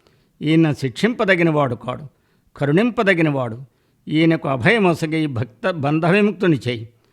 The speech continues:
ఇతడు ఉదకంతో అభిషేకించి గరికెపోతలతో నీ పాదాలను అర్చించిన భక్తుడు. లోకాధిపతివైన నీవు స్వయంగా తరిచేరి అడగడాన్ని తెలిసి కూడా తన రాజ్యాన్నంతా ఇచ్చాడు. ఇలాంటి వాడిని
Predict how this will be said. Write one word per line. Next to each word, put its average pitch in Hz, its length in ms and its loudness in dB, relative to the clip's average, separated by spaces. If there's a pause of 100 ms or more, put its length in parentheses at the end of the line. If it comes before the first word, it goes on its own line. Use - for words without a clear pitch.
(380)
ఇతడు 156 260 -4
ఉదకంతో 156 680 -2
అభిషేకించి 170 920 0
గరికెపోతలతో 165 840 -2
నీ 151 160 0
పాదాలను 160 580 0
అర్చించిన 147 440 -4
భక్తుడు. 123 400 -8 (720)
లోకాధిపతివైన 180 1000 0
నీవు 156 280 2
స్వయంగా 165 560 0
తరిచేరి 147 560 -6
అడగడాన్ని 147 500 -4
తెలిసి 139 380 -10
కూడా 156 400 -6 (640)
తన 135 160 -2
రాజ్యాన్నంతా 160 760 0
ఇచ్చాడు. - 360 -6 (540)
ఇలాంటి 143 380 -2
వాడిని 139 600 0